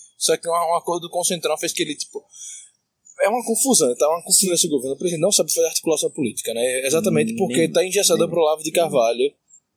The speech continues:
Speaker 1: que é, tipo, não, tá engessado por Carlos Bolsonaro, que é engessado por Olavo de Carvalho. O presidente tinha feito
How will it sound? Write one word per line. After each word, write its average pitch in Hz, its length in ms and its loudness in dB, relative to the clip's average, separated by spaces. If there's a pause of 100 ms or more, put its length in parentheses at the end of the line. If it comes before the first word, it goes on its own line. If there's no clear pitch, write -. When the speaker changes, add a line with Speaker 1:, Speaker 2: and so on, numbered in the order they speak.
Speaker 1:
que 170 140 2
é, 170 260 0
tipo, - 300 -2
não, 123 200 -2
tá 165 120 2
engessado 190 300 2
por 175 100 -14
Carlos 175 220 2
Bolsonaro, 170 400 0
que - 140 -6
é 165 60 -2
engessado 165 320 2
por 170 140 -2
Olavo 156 200 2
de 147 80 -10
Carvalho. 139 380 -2 (920)
O - 40 -18
presidente 190 640 0
tinha 196 180 0
feito 190 260 0